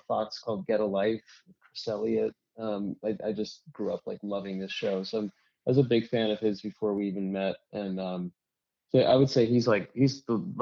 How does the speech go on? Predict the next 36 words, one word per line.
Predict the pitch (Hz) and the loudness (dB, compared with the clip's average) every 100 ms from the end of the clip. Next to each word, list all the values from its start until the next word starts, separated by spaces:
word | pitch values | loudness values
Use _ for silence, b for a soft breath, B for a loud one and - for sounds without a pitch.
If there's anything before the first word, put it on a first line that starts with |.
| 113 127 | -2 -2
definitely | 127 117 | 0 0
the | 98 | 0
more | 104 101 | 2 0
seasoned, | - 117 104 104 | 0 -4 -2 -2
like, | 92 - | -4 -6
lead | 95 104 95 | -6 -4 -4
writer. | 95 104 101 95 | -2 -2 -2 -4
He's, | 110 107 - - | -4 -6 -8 -12
he's | 110 | -14
come | - 113 104 | -12 -4 -4
up | 101 | -4
with | 98 | -6
a | 98 | -4
lot | 92 95 98 | -2 -2 -4
of | 92 | -4
the, | 92 95 - _ _ _ _ _ _ | -4 -4 -6 _ _ _ _ _ _
the | - | -6
structure | - 104 98 - 95 92 | 0 0 0 -4 -2 -2
and | 92 90 | -4 -6
the, | 90 92 - _ _ _ | -6 -8 -14 _ _ _
a | 101 | -6
lot | 95 | -6
of | |
the | 98 | -8
scenarios. | - 110 110 104 98 98 - 113 | -6 -2 2 4 2 0 -4 -4
I | |
mean, | 110 101 - | -2 -2 -2
we | 117 104 - | 0 0 -2
brainstormed | 110 107 - 98 | -2 -2 -2 -2
all | 95 90 | -2 -4
the | |
characters | - 117 95 98 95 | -4 -4 -4 -10 -18
together, | - 95 92 95 92 92 | -6 -2 0 0 -2 -2
and, | 87 82 | -4 -8
like, | 78 - _ _ _ - | -12 -16 _ _ _ -16
um, | 82 - _ | -14 -14 _